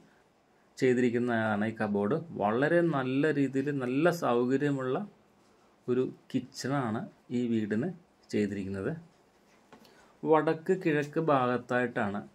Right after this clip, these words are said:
ഈ വീടിൻ്റെ kitchen വന്നിരിക്കുന്നത്. കിച്ചണിൽ നല്ല രീതിയിൽ ceiling വർക്കെല്ലാം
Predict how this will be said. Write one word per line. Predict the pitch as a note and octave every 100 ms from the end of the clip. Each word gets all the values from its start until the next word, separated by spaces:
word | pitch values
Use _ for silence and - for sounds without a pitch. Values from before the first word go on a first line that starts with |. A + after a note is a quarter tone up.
| - B2
ഈ | A#2
വീടിൻ്റെ | A2 G#2 G#2 E3 - - _ _ _ _ _ - -
kitchen | A#2 A2+ B2+ B2+
വന്നിരിക്കുന്നത്. | A2+ G#2+ G2+ G2 G2+ G#2+ G#3 A3 - -
കിച്ചണിൽ | D#3+ - F3 C#3+ C#3+ D3 C#3+
നല്ല | C3 C3 C#3+ C3
രീതിയിൽ | B2+ A#2+ A#2+ E3+ - _ _ _ _ _ _ _ _ _ _ _ _ _ - _ _ -
ceiling | - C#3 C3+ C3+
വർക്കെല്ലാം | C3 C3 B2+ B2+